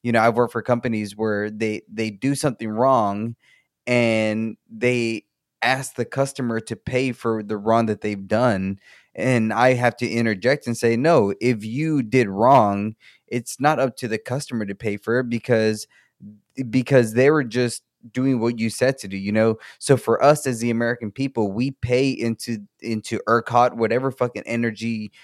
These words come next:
you pay into, but you pay your, your electric bill, your gas bill, all these bills, so that they can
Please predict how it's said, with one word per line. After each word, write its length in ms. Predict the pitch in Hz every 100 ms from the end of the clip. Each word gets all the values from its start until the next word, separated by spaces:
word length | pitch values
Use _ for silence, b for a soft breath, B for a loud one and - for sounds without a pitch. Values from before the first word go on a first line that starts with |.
| b
you 140 | 113 113
pay 320 | 123 120 110
into, 340 | 147 151 117
but 180 | 110 110
you 140 | 117 131
pay 200 | 127 123
your, 300 | 113 104 110
your 260 | 110 107 104
electric 500 | 107 107 110 117 98
bill, 160 | 113 117
your 140 | 104
gas 320 | 101 107 113
bill, 140 | 120 110
all 160 | 120
these 220 | 110 104
bills, 500 | - 131 117 104 - - B B B
so 180 | - 127
that 300 | 131 131 -
they 160 | 156
can 400 | 160 143 110 110